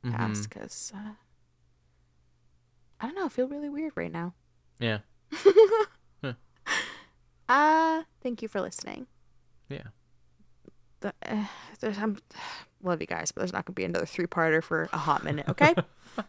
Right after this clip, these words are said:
Speaker 2: gonna have to deal with this. I'm gonna have to talk to my therapist. Okay. Guess what?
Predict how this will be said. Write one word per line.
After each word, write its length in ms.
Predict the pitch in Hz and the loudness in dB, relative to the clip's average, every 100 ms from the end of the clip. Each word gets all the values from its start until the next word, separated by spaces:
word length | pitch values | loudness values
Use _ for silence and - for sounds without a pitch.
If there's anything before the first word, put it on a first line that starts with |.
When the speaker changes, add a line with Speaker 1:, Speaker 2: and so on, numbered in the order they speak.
| - - - | -10 -14 -8
Speaker 2:
gonna 140 | 185 | -4
have 120 | 156 - | -4 -6
to 100 | 160 | -8
deal 220 | 160 156 | -4 -4
with 120 | 151 | -4
this. 220 | 147 156 | -6 -6
I'm 40 | - | -8
gonna 60 | 165 | -10
have 60 | |
to 80 | - | -10
talk 140 | - - | -12 -14
to 60 | - | -16
my 60 | |
therapist. 600 | - - - 196 - - - - - - - - - - | -12 -12 -10 -8 -6 -8 -8 -16 -14 -14 -16 -18 -10 4
Okay. 260 | 294 156 - - - - - - - _ - - _ - - - - - - - | 6 6 2 -20 -20 -20 -20 -20 -20 _ -20 -20 _ -20 -20 -20 -20 -20 -10 -2
Guess 140 | 254 | 4
what? 180 | 302 220 | 6 6